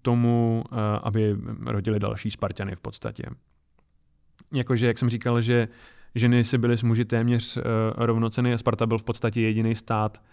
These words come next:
který všechny ty keci o tom, že žena je jaksi posvátný chrám zrození, brali vážně.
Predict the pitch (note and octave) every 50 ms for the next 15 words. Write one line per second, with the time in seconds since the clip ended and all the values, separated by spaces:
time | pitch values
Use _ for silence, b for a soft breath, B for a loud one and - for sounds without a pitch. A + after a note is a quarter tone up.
0 | b b b b b b b b b b - - - B2 A2 A2 A2 - - A2
1 | A2 G#2 - A2+ - A#2+ G#2 - B2 A2+ G#2+ A2 A2 A2 G#2+ A2 G#2 A2+ G#2+ A2
2 | G#2+ G#2+ G#2+ G#2 G#2+ G#2 - - - G#2+ - - G#2 - - A2+ G#2 G#2 - -
3 | A2 G#2+ G#2 - A2+ A2 G#2 G#2+ G#2+ G#2 A2 G#2+ G#2 G2 G#2+ G#2+ G#2+ G#2+ G#2+ G#2+
4 | G#2+ G#2+ G2+ A2 G#2 G2+ G#2 G#2+ G#2+ G#2 G2+ G2+ G#2 F#2 F#2 G2 G2+ G2+ A2+ A2+
5 | A2+ A#2+ B2+ C3+